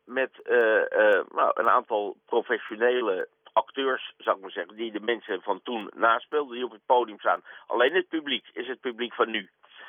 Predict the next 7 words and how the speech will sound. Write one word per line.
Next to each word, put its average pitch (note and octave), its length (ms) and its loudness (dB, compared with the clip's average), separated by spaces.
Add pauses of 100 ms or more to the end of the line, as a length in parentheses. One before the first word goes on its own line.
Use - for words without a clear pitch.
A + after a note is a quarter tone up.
(420)
Dus, C3 500 2
eh, A#2 420 4
eh, F#2+ 80 -2 (680)
nou, - 220 4
dat C#3 220 0
gaat C3+ 240 0
twee F#3+ 360 -4